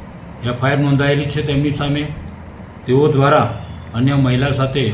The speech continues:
અનૈતિક સંબંધોથી જોડાયેલા હોવાનું એમની પત્નીએ જણાવેલ છે. તેથી અમે તાલુકા પ્રાથમિક શિક્ષણાધિકારી બોડેલી અને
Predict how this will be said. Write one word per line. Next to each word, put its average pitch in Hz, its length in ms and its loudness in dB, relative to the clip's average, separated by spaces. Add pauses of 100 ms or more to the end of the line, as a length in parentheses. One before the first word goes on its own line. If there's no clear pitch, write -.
(120)
અનૈતિક 131 420 0
સંબંધોથી 131 540 -2
જોડાયેલા 131 600 -2 (420)
હોવાનું 135 360 2
એમની 123 280 2
પત્નીએ 127 420 0
જણાવેલ 135 460 4
છે. 156 280 0 (1040)
તેથી 147 500 2 (280)
અમે 139 240 4
તાલુકા 147 400 0
પ્રાથમિક 135 460 -2
શિક્ષણાધિકારી 139 800 0 (420)
બોડેલી 135 420 4 (480)
અને 147 540 2